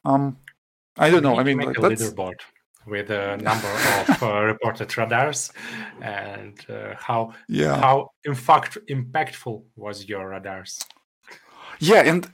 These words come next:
Speaker 1: I, I would actually want to see, like, uh, I have a lot of friends who saying, like, their radars reported, uh, like, four or five years ago are still open. <laughs> And I also have a couple of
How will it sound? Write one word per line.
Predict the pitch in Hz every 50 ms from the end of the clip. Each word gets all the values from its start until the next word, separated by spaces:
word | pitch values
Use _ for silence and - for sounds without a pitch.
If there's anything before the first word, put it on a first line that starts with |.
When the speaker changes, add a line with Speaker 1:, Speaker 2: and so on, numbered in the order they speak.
| _ -
Speaker 1:
I, | - - - 175 202 220 -
I | 196
would | 208 220 202 175 - - _ -
actually | 190 190 - - - 196 190 170
want | 151 143 180 185 175 -
to | - 160
see, | 139 - - - 175 180 180 180 170 151
like, | 135 135 135 - - - - - - -
uh, | 160 156 135 135 135 135 - - 147 143 -
I | - 147 139
have | - - 151 147
a | 147 143
lot | 139 147 151 -
of | 135 -
friends | - - - 143 143 139 131
who | - - 131
saying, | - - 147 143 139 135
like, | 135 123 117 - -
their | 135 135 139 139 139 127
radars | 120 123 127 120 123 127 131 127 - - -
reported, | 123 113 - - 127 127 135 131 - - 135 123 - - - - - - -
uh, | 131 131 127 120 120
like, | 113 113 117 117 - -
four | - - 135 131 139 139
or | 135
five | - - 127 123 127 120 -
years | 123 123 127 120 113 -
ago | 135 113 120 127 127 123 123 127
are | 120 107
still | - - - - 139 131 127 120 120
open. | 123 120 - 165 170 196 - _
<laughs> | _ _ - - - - - - - - - - - - - - - - - - - - - - - - - _ - -
And | - 139 143 143 143 143 131
I | 139 139 143 151
also | 151 165 180 175 - 175
have | - - 156 147
a | -
couple | - 147 - - 147
of | 139 135